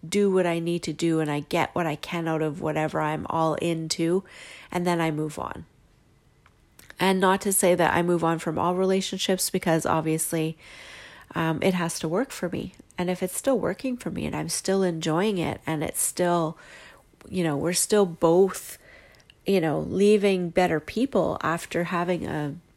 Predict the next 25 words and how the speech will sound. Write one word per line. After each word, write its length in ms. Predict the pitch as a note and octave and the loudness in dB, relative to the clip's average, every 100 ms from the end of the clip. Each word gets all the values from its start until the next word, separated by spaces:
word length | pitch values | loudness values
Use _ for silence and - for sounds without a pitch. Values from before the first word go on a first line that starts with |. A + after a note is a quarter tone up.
| - | -10
a 100 | D3+ | -8
visit 520 | C#3 E3 A3 G3+ G3 | -2 0 0 0 -2
or 120 | D#3 D3 | -4 -6
a 40 | |
conversation, 920 | - F3 D#3+ D3+ - F3+ B3 - - | -4 -4 -4 -4 0 0 0 -2 -4
to 140 | - E3 | -6 -2
me, 180 | E3+ | -2
that's 320 | D#3+ C#3+ - - | -2 -4 -4 -6
still 320 | - - C#3+ | -6 -6 -4
working. 560 | - C4+ - - - - _ - - - - - - _ | -2 -4 -6 -8 -10 -16 _ -20 -20 -20 -20 -20 -20 _
Um, 240 | - F3+ E3+ | -4 0 4
but 120 | F3+ | 4
if 140 | F#3 | 4
it 140 | F#3+ D#3+ | 0 -2
stu-, 340 | - A#3 A3+ - | 0 2 0 -2
starts 400 | - A3+ A#3 A#3+ | -4 0 2 2
to 60 | G#3 | 0
become 720 | G3 - F3+ E3+ D3+ D3+ - - | 0 0 0 2 0 -4 -10 -8
work 520 | F3 G3 F3 C#3+ - | 2 4 4 2 -4
or 120 | C#3 | -4
it 120 | D3+ - | -4 -4
starts 320 | - F#3+ F#3 | 0 0 0
to 100 | - | -2
become 380 | F#3 - E3 D3+ | -4 -2 -4 -4
drama, 720 | G3 D#3+ D#3+ E3 D3 D3 D#3 | -4 0 0 0 0 -2 -4